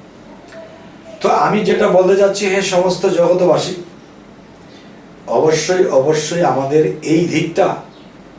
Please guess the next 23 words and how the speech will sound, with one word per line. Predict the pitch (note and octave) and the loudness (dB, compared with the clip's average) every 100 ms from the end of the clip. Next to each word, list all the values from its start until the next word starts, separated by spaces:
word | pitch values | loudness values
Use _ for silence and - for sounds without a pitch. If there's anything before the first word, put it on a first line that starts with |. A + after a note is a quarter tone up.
| - | -10
খেয়াল | - C#3+ D3+ | -2 0 2
রাখতে | D#3 D#3 D#3 | -2 -2 -6
হবে, | D3+ D#3 D3+ - | -4 -2 -2 -2
খবর | B2+ D#3 D#3+ | 0 2 2
রাখতে | D3+ - | 0 -2
হবে | D#3 D3+ D#3 - - - - - - - - - - A#2+ | -4 -4 -6 -8 -14 -20 -20 -20 -20 -20 -20 -20 -20 -10
যে | A#2+ C3+ B2 A2+ - - - - - | -2 0 0 -2 -8 -18 -20 -20 -20
নিজের | C3 C3 C#3+ A#3+ B3 | -10 -6 0 0 0
খবর | G3 G3 F3 | 0 0 0
নিজে | D#3 D3+ G3+ | -2 -4 -4
কিভাবে | F#3+ D#3 C#3 | -2 0 0
পাওয়া | A#2+ A2+ | -2 -4
যায়। | - - - - - - - - - - - - - | -6 -10 -18 -20 -20 -20 -20 -20 -20 -20 -20 -20 -10
আপনি | - - - F#3+ | -2 -2 0 0
সাধন | E3+ D3+ D3+ G#3+ | 0 -2 0 0
জগতে | G#3 A3+ A3 A3 | 2 4 4 2
কতটুকু | G3 G3 A3+ A3 G#3 | 0 -2 -4 -2 2
অগ্রসর | E3+ E3 G3+ G#3 F3 | 2 2 -2 -2 0
হয়েছেন, | F#3 A3 G#3 D#3 - - - - - - - - - - - | 2 2 2 0 -4 -14 -20 -20 -20 -20 -20 -20 -20 -20 -10
এটাও | - - G#3+ A3 | -4 0 2 2
কিন্তু | A3 F3 D#3+ - - - - - | -2 -2 -4 -6 -10 -20 -20 -4
আপনার | - - D3+ C#3+ | -2 0 0 0
মুর্শিদ | C3+ D#3 - D#3 | 0 -2 -2 -2